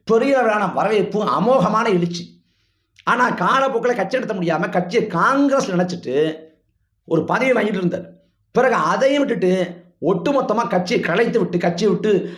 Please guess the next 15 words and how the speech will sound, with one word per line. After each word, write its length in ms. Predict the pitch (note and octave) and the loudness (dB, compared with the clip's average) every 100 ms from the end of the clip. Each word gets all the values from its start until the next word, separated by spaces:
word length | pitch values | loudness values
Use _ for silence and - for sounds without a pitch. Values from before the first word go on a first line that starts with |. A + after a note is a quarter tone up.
| - | -6
அஹ், 200 | D#3+ E3+ | 2 2
வெளியேறேன், 600 | D3 F#3+ A#3 F#3+ F3 C#3 - | 2 2 2 2 0 -2 -4
அரசியலை 380 | E3 G3+ G3+ | -4 0 0
விட்டு 180 | F3 E3 | 2 2
வெளியேறேன்னு 260 | F3+ A3 F3 | 2 2 2
அறிவிச்சிட்டு 520 | D#3 - - C#3 C3+ - - _ - | 0 -4 -4 -2 -2 -6 -20 _ 2
திரையுலகத்துக்கு 480 | A#3 A#3 G#3 F3+ E3+ | 4 4 4 0 -2
திரும்பினாரு. 640 | D#3+ D#3 C#3+ C#3+ G#3+ - - | -2 0 0 0 0 -2 -6
யாரு? 540 | A#2 C#3 D#3+ F3 F3+ - - - _ _ _ _ _ _ _ _ _ | -2 0 2 2 0 -2 -10 -20 _ _ _ _ _ _ _ _ _
இந்த 500 | C3+ D#3 E3 A3 - - _ _ _ _ _ _ _ _ _ _ | -2 0 2 0 -4 -10 _ _ _ _ _ _ _ _ _ _
சிரஞ்சீவி. 640 | - F3+ F#3 - - - - _ _ _ _ | -4 -2 0 -2 -6 -14 -20 _ _ _ _
இப்படி 400 | D#3+ F#3 A#3+ E3+ | -2 0 0 2
எண்ணற்ற 580 | E3+ A3 B3 A3 - A3 | 2 2 2 2 2 2
உதாரணங்களை 480 | F3+ A3 G3+ F#3 F#3 | 2 0 -2 -2 -2
அடுக்கலாம், 400 | D#3 C#3+ C3 | -2 -4 -8